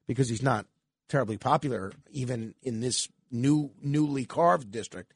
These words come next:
But the, um, y-, you heard it here first. I think de Blasio is gonna look at running for this seat. Eight hundred eight four eight W A B C. Uh, I will just add, this is not a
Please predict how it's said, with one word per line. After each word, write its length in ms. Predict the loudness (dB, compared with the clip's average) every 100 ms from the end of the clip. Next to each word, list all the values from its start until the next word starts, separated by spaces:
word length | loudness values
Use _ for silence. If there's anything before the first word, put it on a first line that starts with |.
| _ _ _ _ 2
But 380 | 8 8 6 -4 _ _ _ _ _ _ _ _ _ _ -12 -2
the, 480 | 0 0 -2 -6 -8
um, 540 | -2 0 0 -4 -8 -12 _ _ _ _ _ _ _ _ _ _ _ -6
y-, 80 |
you 300 | -4 -2 0
heard 200 | 2 2
it 80 | 2
here 160 | 2 2
first. 340 | -2 -10 -8 0
I 160 | 0
think 200 | 2 -2
de 60 | -2
Blasio 380 | 2 2 2 0
is 80 | 0
gonna 160 | -2
look 120 | -2
at 80 | -2
running 220 | -4 -4
for 120 | -4 -6
this 140 | -4
seat. 300 | -4 -6 -8 -20 -20 4
Eight 160 | 6 8
hundred 260 | 6 2 0
eight 140 | 0
four 180 | 0 0
eight 120 | 0
W 340 | -2 0 0
A 80 | 0
B 100 | 0
C. 280 | -2 -4 -6 _ -20 _ _ _ 2
Uh, 140 | 4 6
I 120 | 4
will 200 | 4 2
just 220 | 2 4
add, 320 | 4 2 -2 -6
this 320 | -2 0 2
is 140 | 2
not 380 | 2 0 0 -4 _
a 480 | 0 2 2 0 -6